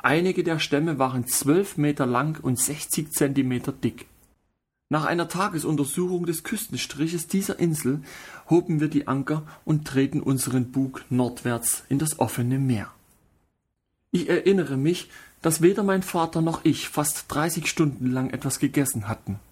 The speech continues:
Vielleicht kam es von der Anspannung und der Aufregung über unsere seltsame Reise in einem Gewässer, wovon mein Vater sagte, dass noch nie jemand hier gewesen sei. Aktives Denken hatte die Forderung körperlicher Bedürfnisse abgestumpft.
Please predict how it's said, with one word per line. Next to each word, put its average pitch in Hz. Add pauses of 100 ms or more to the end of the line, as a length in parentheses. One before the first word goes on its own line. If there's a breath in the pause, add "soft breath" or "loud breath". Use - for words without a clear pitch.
Vielleicht 131
kam 135
es 139
von 135
der 127
Anspannung 131
und 120
der 123
Aufregung 120
über 120
unsere 117
seltsame 113
Reise 107 (500 loud breath)
in 104
einem 123
Gewässer, 131
wovon 131
mein 123
Vater 143
sagte, 147 (240 loud breath)
dass 127
noch 123
nie 160
jemand 131
hier 165
gewesen 117
sei. 117 (880 loud breath)
Aktives 170
Denken 151
hatte 127
die 139
Forderung 151
körperlicher 143
Bedürfnisse 139
abgestumpft. -